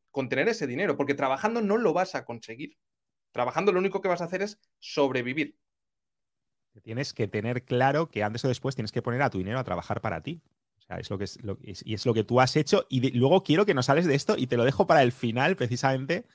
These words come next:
Speaker 2: porque creo que a mucha gente le va a interesar ciertos aspectos de tu historia. Bueno, nos va a interesar muchas cosas de tu historia, pero como tampoco tenemos todo el tiempo del mundo, pues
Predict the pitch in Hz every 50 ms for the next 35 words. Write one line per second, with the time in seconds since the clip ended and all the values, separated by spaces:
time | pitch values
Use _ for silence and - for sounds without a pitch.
0 | _ _ _ _ _ _ _ _ - 117 107 - 120 107 - 123 139 139 156 135
1 | 120 123 127 - 139 120 - 139 139 170 165 131 120 117 117 - 127 120 - -
2 | 123 131 135 - _ - - 120 113 - 135 123 127 117 - - - 127 123 -
3 | 147 139 139 123 - 110 101 - - - 135 131 107 113 117 95 92 95 - 107
4 | 107 107 123 120 - 123 120 117 117 113 - 123 113 - - 113 110 113 104 110
5 | - - - 113 123 147 147 - 104 95 92 - 92 92 92 - 95 90 - 101
6 | 92 - 104 104 104 101 98 _ _ _ _ _ _ _ - 110 113 110 110 -
7 | - 110 107 101 110 107 107 113 113 110 110 113 117 120 127 143 151 - - _
8 | _ _ _ _ _ _ _ - 101 95 - - -